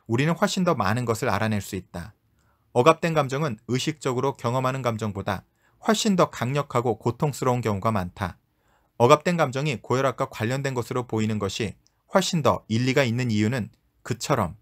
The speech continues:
더 강력하기 때문만이 아니다. 의식된 감정과 달리 억압된 감정은 우리를 결코 떨쳐버릴 수가 없다. 그러나 사람들은 환자부터 의사, 연구, 심리학자에 이르기까지 다들 고통스럽게 느낀 감정에만 초점을 맞추고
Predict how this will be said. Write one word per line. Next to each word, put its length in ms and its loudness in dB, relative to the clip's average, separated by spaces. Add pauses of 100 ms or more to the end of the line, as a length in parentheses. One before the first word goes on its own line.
(240)
더 180 2
강력하기 600 0
때문만이 500 0
아니다. 420 -2 (540)
의식된 480 2
감정과 460 0
달리 400 -2 (800)
억압된 420 2
감정은 460 0
우리를 320 0
결코 480 -4
떨쳐버릴 580 0
수가 320 -4
없다. 380 -8 (460)
그러나 260 2
사람들은 540 2
환자부터 800 -2
의사, 460 -4 (120)
연구, 520 0
심리학자에 600 0
이르기까지 680 -2 (360)
다들 320 2
고통스럽게 720 -2
느낀 340 -6
감정에만 640 -2
초점을 400 -2
맞추고 540 -4